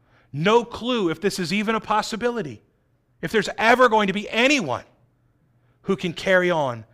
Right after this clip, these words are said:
this lineage. And so she says, "This provision that God has made for his people is not available to you through me. So turn back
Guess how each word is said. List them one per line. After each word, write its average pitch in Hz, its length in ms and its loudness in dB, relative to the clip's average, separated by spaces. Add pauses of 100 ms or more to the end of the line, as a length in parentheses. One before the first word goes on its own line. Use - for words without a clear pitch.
(180)
this 147 200 -6
lineage. 113 600 -12 (2250)
And 170 140 -6
so 196 140 0
she 196 220 -4
says, 185 420 0
"This 175 180 -4
provision 175 640 -2 (240)
that 151 140 -6
God 180 240 0
has 147 120 -6
made 165 200 -2
for 156 120 -4
his 151 140 -6
people 139 420 -8 (200)
is 135 120 -4
not 147 180 0
available 135 500 -4
to - 140 -16
you 117 380 -10 (280)
through 120 200 -10
me. 123 320 -14 (920)
So - 180 -10
turn 139 320 -10
back 120 400 -8